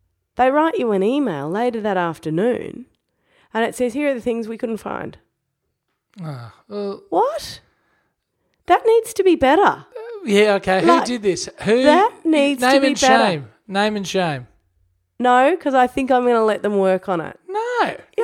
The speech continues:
Speaker 2: Name and shame.
Speaker 1: No, because
Speaker 2: What
Speaker 1: you
Speaker 2: if
Speaker 1: don't
Speaker 2: I go and
Speaker 1: crush
Speaker 2: order my, you know, Guberries and, uh, z-, Zing Zangs and it's like <laughs> they don't have one of those things.
Speaker 1: It's fresh out of Guberries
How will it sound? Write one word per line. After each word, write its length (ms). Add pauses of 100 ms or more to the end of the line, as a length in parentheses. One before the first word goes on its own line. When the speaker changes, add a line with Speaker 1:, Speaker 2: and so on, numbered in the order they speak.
Speaker 2:
Name 160
and 100
shame. 420
Speaker 1:
No, 420
because 220
Speaker 2:
What 60
Speaker 1:
you 100
Speaker 2:
if 60
Speaker 1:
don't 80
Speaker 2:
I 60
go 100
and 100
Speaker 1:
crush 120
Speaker 2:
order 160
my, 240
you 360
know, 160
Guberries 760
and, 180
uh, 160
z-, 240
Zing 240
Zangs 400
and 160
it's 260
like 140
<laughs> 1000
they 120
don't 120
have 160
one 120
of 80
those 240
things. 580
Speaker 1:
It's 180
fresh 300
out 180
of 200
Guberries 840